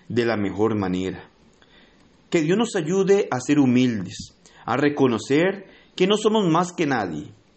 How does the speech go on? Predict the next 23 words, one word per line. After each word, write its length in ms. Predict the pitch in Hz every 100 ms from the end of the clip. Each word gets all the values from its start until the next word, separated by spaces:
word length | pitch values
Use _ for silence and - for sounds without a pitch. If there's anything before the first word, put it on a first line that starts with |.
| - _ _
que 140 | - 123
la 100 | 113
misma 300 | 151 202 180
sangre 480 | 165 180 190 190
derramada 480 | 175 151 139 147 131
en 60 | 123
la 140 | 113
cruz 140 | 156 170
del 140 | 180
Calvario 720 | 185 180 180 113 120 143 151 147 - _ -
que 120 | 147
me 120 | 156
limpió 680 | 151 135 139 208 170 - - _ _ - 123
también 300 | 123 160 180
limpió 600 | 143 - 147 180 - -
a 80 | 147
mi 120 | 143
hermano 600 | 113 117 151 156 160 160
que 60 | 147
está 260 | 113 120 120
a 40 |
mi 160 | 120 104
lado. 400 | 110 101 107